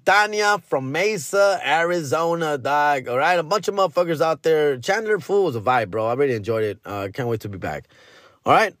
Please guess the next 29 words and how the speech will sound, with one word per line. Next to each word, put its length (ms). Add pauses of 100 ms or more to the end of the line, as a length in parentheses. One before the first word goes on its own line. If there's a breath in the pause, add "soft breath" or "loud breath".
(100)
uh, 380
they 140
will 120
not 260
for-, 200
wanna 260
forget 340
that 140
shout 220
out. 160 (120)
A 120
huevo. 360 (500 soft breath)
Vamos, 260
Recio. 380 (200 soft breath)
Lakers, 420
Clippers 540
tonight, 720 (100)
dog. 420 (140)
November 460 (100)
first. 460 (840)
Uh, 480 (140)
shit, 340
dog. 300 (480)
That 180
should 140
be 60
a 80
good 220
one, 260